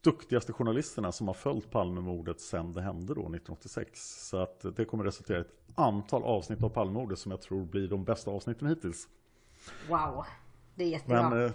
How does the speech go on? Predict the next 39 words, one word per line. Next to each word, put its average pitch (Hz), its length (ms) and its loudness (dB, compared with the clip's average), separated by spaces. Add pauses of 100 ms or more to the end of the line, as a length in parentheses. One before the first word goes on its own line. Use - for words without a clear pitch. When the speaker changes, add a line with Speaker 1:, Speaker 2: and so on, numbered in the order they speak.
(180)
Speaker 1:
ja, 120 320 6
det 123 80 6
finns 131 240 4
en 107 80 6
del 98 160 6
avsnitt 104 360 0
där, 87 100 -4
så - 120 -6
att - 60 -14
det, 92 200 0
det 95 200 -2
är 95 40 2
ett - 240 -8
stort - 460 -4
mysterium. 98 760 2 (1600)
Nu 185 140 6
måste 147 260 8
vi 160 60 8
nog 95 160 4
sluta. 95 300 -2 (360)
Speaker 2:
Ja, 247 480 10 (300)
så - 180 0
får 294 100 10
vi 302 80 8
höras 285 400 12
i, 240 280 6
eh, 208 180 10
nästa 262 480 6
bok 220 400 8
då 208 100 4
vi 202 100 4
tar 190 220 6
oss 190 120 2
an 180 300 6
en 180 180 0
glimt 226 520 4
av 185 180 6
ömhet. 202 720 6 (220)
Speaker 1:
Oh. 95 440 6